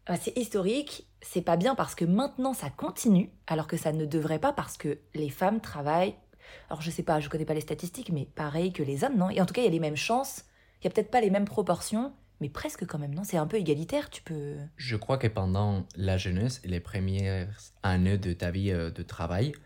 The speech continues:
Speaker 2: je dirais que c'est presque égalité le proportion des hommes et des femmes qui sont embauchés ou qui travaillent ou qui sont salariés. Après, hein, quand les femmes ont des enfants ou quand il y a des mariages, il y a peut-être des femmes qui quittent son travail,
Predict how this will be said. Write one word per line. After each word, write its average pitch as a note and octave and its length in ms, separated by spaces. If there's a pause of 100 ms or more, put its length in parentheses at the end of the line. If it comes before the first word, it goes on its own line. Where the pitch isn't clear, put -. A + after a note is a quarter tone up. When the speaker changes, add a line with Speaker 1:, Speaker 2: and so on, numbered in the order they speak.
(360)
Speaker 2:
je G2 140
dirais F2+ 260
que G2 100
c'est F#2 160
presque - 380
égalité G2+ 720
le E2+ 540 (100)
proportion G#2 680
des F#2+ 240
hommes G2 120
et F2+ 40
des E2+ 120
femmes G#2 240
qui F2+ 120
sont F2+ 200
embauchés F2+ 520
ou F#2+ 60
qui F#2 140
travaillent F#2+ 380
ou - 20
qui - 100
sont - 160
salariés. F2+ 460 (440)
Après, A2 460
hein, G2 240
quand F2+ 120
les E2 400
femmes F2+ 400
ont F2 40
des E2+ 220
enfants G2 580
ou E2 220
quand E2+ 180
il F2 180
y E2+ 120
a F2 80
des F2 100
mariages, F2 640 (500)
il F#2+ 80
y F#2 80
a F2+ 80
peut-être G2 420
des F#2+ 120
femmes A2 240
qui F#2+ 160
quittent B2+ 480
son F#2+ 220
travail, A2+ 540